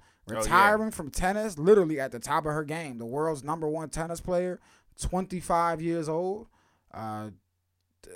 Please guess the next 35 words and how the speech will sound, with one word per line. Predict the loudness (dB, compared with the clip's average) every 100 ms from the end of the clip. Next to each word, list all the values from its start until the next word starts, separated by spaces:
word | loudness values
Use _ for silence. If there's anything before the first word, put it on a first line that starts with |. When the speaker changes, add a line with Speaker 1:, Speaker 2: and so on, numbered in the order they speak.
| -14 -10
Speaker 2:
I | -8
mean, | -8 -10 -10
in | -8
a | -8
stunning | -4 -4 -4 -6
decision. | -8 -4 -4 -4 -12 -18 _ _ _ _ -6
Current | 0 0 0
world | 0 0 0
number | 0 0
one, | 0 0 -2 -6
three-time | -2 -2 -2 -4 -2 -4
Grand | -4 -4 -4 -8
Slam | -8 -8 -6
winner, | -6 -8 -8 -14 _ _ _
first | -12 -2 0 0
woman | -2 -4 -4
in | -4 -2
Open | -2 -2 -4
era | -2 2 2 0 -6 _ _ _ -18
since | -12 -8 -6
sixty-eight | -4 -4 -4 -8 -2 -2 -2
to | -6 -6
win | -8
each | -6 -6 -4
of | -4
her | -4
first | -4 -2 -2 -4
three | -6 -6
major | -4 -4 -4 -6
final | -6 -8 -6 -8
appearances, | -6 -6 -4 -6 -4 -4 -4 -8 _ _
fifteen | -4 2 2 0 -6 -6
career | -2 0 2 0
singles | -4 -4 -4 -6
titles, | -2 0 2 -2 -6